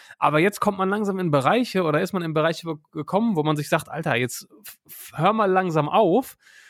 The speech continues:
Sonst bin ich irgendwann so ein Typ, der f-, bei Faktastisch steht. So ein Mann aus N R W hatte im Jahr zweitausendsiebzehn zwölftausend Dogecoin gekauft.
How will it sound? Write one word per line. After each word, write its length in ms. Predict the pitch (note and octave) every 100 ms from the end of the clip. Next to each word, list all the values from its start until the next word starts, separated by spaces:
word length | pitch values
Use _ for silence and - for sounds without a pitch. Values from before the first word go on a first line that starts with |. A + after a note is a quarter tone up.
| -
Sonst 220 | D#3 C3+
bin 140 | F3+
ich 120 | G#3+ F3+
irgendwann 360 | G#3 G3 F#3+
so 80 | F3
ein 80 | D#3+
Typ, 180 | A3 F#3+
der 80 |
f-, 160 | F3 - -
bei 160 | D#3+
Faktastisch 640 | - E3+ - A3 - C#3+ -
steht. 320 | C#3+ F3 F3+
So 240 | E3+ D#3
ein 480 | D3+ D#3+ E3+ E3 E3 _ _ _
Mann 300 | C#3 D#3 G3
aus 240 | E3+ F3 E3+
N 180 | E3+ F3
R 180 | E3
W 300 | C#3+ F3+ G3+
hatte 300 | D#3 F3 -
im 280 | F#3 F3 D#3+
Jahr 180 | E3 E3+
zweitausendsiebzehn 880 | - E3 F3 E3+ D#3 D3+ F3+ - D#3+
zwölftausend 600 | - F3 - E3+ E3+ D3+
Dogecoin 400 | E3+ G3 - D3
gekauft. 560 | C#3 - C#3 F3+ -